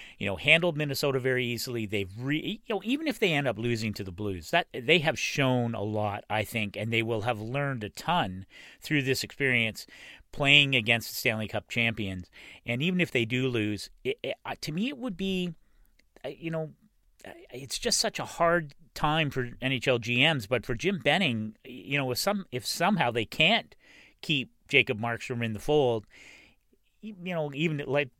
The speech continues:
let's say they turn around and they sign Robin Lehner, it does seem, it just seems like Markstrom has grown up with this team and really,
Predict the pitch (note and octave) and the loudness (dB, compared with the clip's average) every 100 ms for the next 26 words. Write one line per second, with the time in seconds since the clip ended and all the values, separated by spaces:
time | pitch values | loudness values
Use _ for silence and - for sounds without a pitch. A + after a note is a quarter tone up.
0 | B2+ B2+ C#3+ - C#3+ C3 - C#3 C#3 C#3 | -8 -2 -2 2 2 4 2 4 4 4
1 | A#2+ A2+ C3+ C3 C3 A#2 A2+ A2 A#2 C3+ | 2 2 2 2 2 2 2 0 0 0
2 | G#2+ A#2+ B2+ A3 - - A3 G3 F3+ E3 | 0 -2 0 -2 0 -2 -2 -2 -2 -4
3 | D3 _ - - C4 A3 F#3+ F3 B2+ D#3 | -8 _ -14 -4 0 0 2 0 0 -4
4 | C3+ C#3 - C3 A#2+ G#2 B2 A#2+ A#2 A2 | 0 0 0 0 0 0 0 2 2 0
5 | G#2+ A2 - B2+ A2+ A2 A#2+ A#2+ A2+ | 0 0 -2 -2 -2 -2 0 2 0